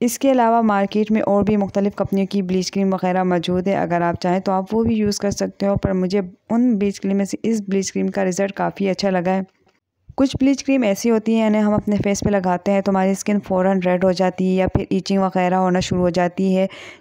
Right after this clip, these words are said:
ये कुछ ना कुछ मसले हमारे साथ ज़रूर हो जाते हैं या हमारी स्किन जल जाती है।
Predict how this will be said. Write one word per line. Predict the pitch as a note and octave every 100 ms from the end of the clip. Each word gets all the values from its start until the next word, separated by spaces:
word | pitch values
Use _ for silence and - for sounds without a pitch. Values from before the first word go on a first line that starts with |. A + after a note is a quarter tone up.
| -
ये | A3+
कुछ | B3 B3
ना | B3
कुछ | A#3 A3
मसले | G3+ - G3+
हमारे | F#3 F3 F3+
साथ | G3+ F#3
ज़रूर | F3+ F3
हो | F3+ F3+
जाते | F3 E3+
हैं | F#3+
या | G3
हमारी | F3+ F3
स्किन | - G#3 F#3+
जल | F3+ E3+
जाती | E3 D#3+ - D#3+
है। | E3